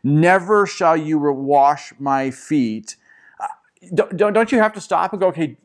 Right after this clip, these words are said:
like, remember, remember who Peter's addressing," right? He looks at Jesus, his rabbi, his, his teacher, his discipler, his Lord,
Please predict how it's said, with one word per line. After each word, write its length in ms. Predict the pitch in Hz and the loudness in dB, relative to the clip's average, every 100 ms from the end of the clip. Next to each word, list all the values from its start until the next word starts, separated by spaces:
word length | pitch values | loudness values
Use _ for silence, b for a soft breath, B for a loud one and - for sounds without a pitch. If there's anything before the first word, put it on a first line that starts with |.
| _ | _
like, 240 | 156 151 - | -4 -4 -6
remember, 580 | 156 175 190 240 311 233 175 | -2 0 2 2 2 0 2
remember 540 | 180 180 233 262 247 | 2 4 2 2 0
who 120 | 220 | 0
Peter's 540 | - - 214 185 - _ _ _ 160 | -6 -4 -2 -2 -4 _ _ _ -4
addressing," 560 | 123 165 202 - 110 _ _ _ _ _ _ _ - | 2 2 0 -8 -10 _ _ _ _ _ _ _ -4
right? 140 | 190 - - - | -4 -4 -14 -2
He 140 | 202 | 2
looks 340 | 170 208 226 | 4 2 0
at 200 | 202 175 165 | -10 -10 -14
Jesus, 920 | 123 196 220 156 117 - - - _ _ _ _ _ _ _ _ | -8 -4 -4 -2 -4 -4 -16 -16 _ _ _ _ _ _ _ _
his 340 | - 170 175 143 | -4 2 2 4
rabbi, 580 | 170 180 185 180 185 | 2 2 2 2 2
his, 460 | 165 151 123 - - _ _ _ _ _ _ | 0 -6 -6 -10 -14 _ _ _ _ _ _
his 360 | - 156 135 - | -2 0 2 -2
teacher, 680 | - 208 208 - 190 185 160 | -2 0 0 2 4 4 0
his 340 | 156 143 117 | -2 -2 -2
discipler, 960 | 135 - 175 185 190 185 180 180 170 - _ _ _ _ | -6 -2 2 2 2 0 2 2 0 -6 _ _ _ _
his 380 | 147 160 131 - - | 0 0 0 -8 -6
Lord, 640 | 139 151 170 196 208 185 | 0 4 6 6 4 0